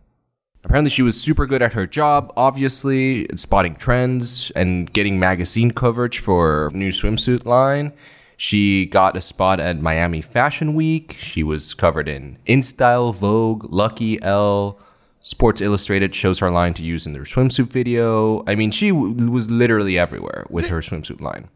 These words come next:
Speaker 2: And also for, like, your first company being, like, uh, in all of these magazines that people, like, ten years in, fifteen years in, even twenty years in, like, would beg and, like, claw to get an
Speaker 1: Right.
Speaker 2: InStyle, especially back then,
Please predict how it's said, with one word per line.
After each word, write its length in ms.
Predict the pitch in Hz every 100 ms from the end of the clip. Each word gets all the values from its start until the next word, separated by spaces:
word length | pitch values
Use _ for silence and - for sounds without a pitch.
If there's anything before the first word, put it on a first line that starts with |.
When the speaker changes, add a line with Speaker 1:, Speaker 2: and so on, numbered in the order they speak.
| _ - _ _
Speaker 2:
And 160 | 247 269
also 260 | 269 269 311
for, 120 | 294
like, 200 | 247 190
your 160 | 208 202
first 500 | - 190 214 226 -
company 680 | 160 151 185 190 208 214
being, 480 | 214 151 156 156 160
like, 420 | 151 147 139 - _ _ _ _ - 170
uh, 260 | 165 156 185
in 200 | 175 175
all 260 | 196 160 170
of 80 | 165
these 180 | 165
magazines 540 | 151 143 143 147 156 139
that 180 | 147 -
people, 280 | 143 151
like, 220 | 151 135 -
ten 200 | 156 143
years 240 | 143 139
in, 300 | 131 135 139
fifteen 400 | 139 131 147 135
years 180 | 139 131
in, 140 | 135
even 180 | 151 147
twenty 220 | 143 147
years 120 | 147 160
in, 60 |
like, 120 | 151 - - _ 160
would 200 | 156 120
beg 420 | 147 147 151 -
and, 160 | 170 147
like, 180 | 143 -
claw 440 | - 151 139 143
to 120 | 139
get 120 | 151 143
an 100 | 175
Speaker 1:
Right. 200 | - 185
Speaker 2:
InStyle, 340 | 175 170 185
especially 300 | 156 170 185
back 180 | 156 156
then, 500 | 127 135 147 196 247